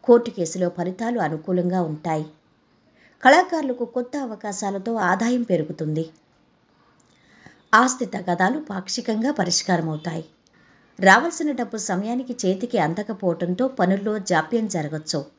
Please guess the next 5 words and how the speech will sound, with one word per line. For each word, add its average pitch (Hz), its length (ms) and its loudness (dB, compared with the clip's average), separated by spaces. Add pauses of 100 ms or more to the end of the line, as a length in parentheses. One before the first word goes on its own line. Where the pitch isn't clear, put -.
(640)
విద్యార్థులు 196 540 0
శ్రమ 190 300 0
ఎక్కువగా 214 500 -2
పడాల్సి 170 440 -4
ఉంటుంది. 156 400 -6